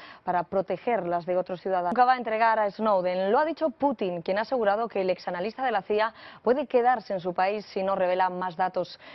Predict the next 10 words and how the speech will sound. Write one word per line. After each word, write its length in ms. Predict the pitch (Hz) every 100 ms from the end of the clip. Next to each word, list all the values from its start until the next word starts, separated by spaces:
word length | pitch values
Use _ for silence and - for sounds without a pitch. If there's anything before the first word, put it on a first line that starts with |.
| -
El 80 | -
escándalo 460 | 208 - 277 269 247
del 80 | 233
espionaje 480 | 214 233 226 226
masivo 440 | 226 202 220 226 208
se 200 | - 202
complica 600 | 208 190 180 240 254 196
después 280 | 175 - 208
de 80 |
saber 320 | 226 240 202